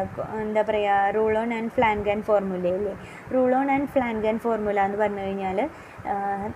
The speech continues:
ഇത്, ആ, ഈ മെയിനായിട്ട് ഈ ഫോർമുല പ്രൊവൈഡ് ചെയ്യുന്നത് എന്താണെന്ന് വെച്ചാൽ ഇതൊരു പ്രൊ-, ഒരു ഫോർമുല ഉണ്ട് ട്ടോ. ഫോർമുല ഞാൻ just ആഡ് ചെയ്തിട്ടില്ല. ആ, ഇത് ഇവർ രണ്ട്,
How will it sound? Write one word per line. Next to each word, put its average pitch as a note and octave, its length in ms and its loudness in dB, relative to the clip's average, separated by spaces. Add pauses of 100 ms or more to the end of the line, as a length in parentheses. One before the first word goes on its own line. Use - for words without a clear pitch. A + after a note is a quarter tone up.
ഇത്, D4 440 2 (260)
ആ, A3 280 -2
ഈ C#4+ 160 4
മെയിനായിട്ട് C#4+ 600 0
ഈ B3+ 80 4
ഫോർമുല A3 540 4
പ്രൊവൈഡ് G#3+ 480 4
ചെയ്യുന്നത് G3+ 340 -2
എന്താണെന്ന് F#3+ 300 -2
വെച്ചാൽ F#3+ 220 0
ഇതൊരു B3+ 220 4
പ്രൊ-, C4+ 400 2
ഒരു G#3+ 280 4
ഫോർമുല G#3 680 12
ഉണ്ട് G3+ 140 12
ട്ടോ. F#3 280 12
ഫോർമുല G3+ 560 12
ഞാൻ A#3+ 320 10
just A#3 260 10
ആഡ് G3+ 320 10
ചെയ്തിട്ടില്ല. A3 720 10 (420)
ആ, - 160 8 (380)
ഇത് A3 480 12
ഇവർ A3 340 12
രണ്ട്, B3+ 520 12